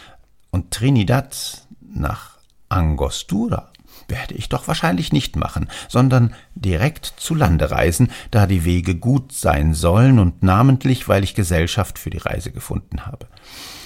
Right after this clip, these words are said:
Hierüber schreibe ich dir mit nächster Gelegenheit.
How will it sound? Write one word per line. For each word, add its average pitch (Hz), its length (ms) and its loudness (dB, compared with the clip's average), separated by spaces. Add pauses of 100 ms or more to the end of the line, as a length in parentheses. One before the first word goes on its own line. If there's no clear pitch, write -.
(200)
Hierüber 135 640 4 (200)
schreibe 107 500 0
ich - 280 -6
dir 87 440 0
mit - 200 -4
nächster 76 420 -4
Gelegenheit. 78 840 0